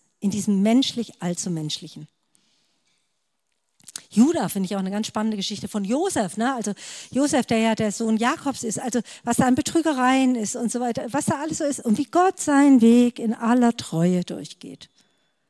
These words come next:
Das finde ich sehr ermutigend. So war es halt schon immer, so sind wir Menschen.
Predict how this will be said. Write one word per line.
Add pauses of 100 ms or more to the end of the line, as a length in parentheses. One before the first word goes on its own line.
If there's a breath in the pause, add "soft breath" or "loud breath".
(760)
Das
finde
ich
sehr
ermutigend. (1080)
So
war
es
halt
schon
immer,
so
sind
wir
Menschen.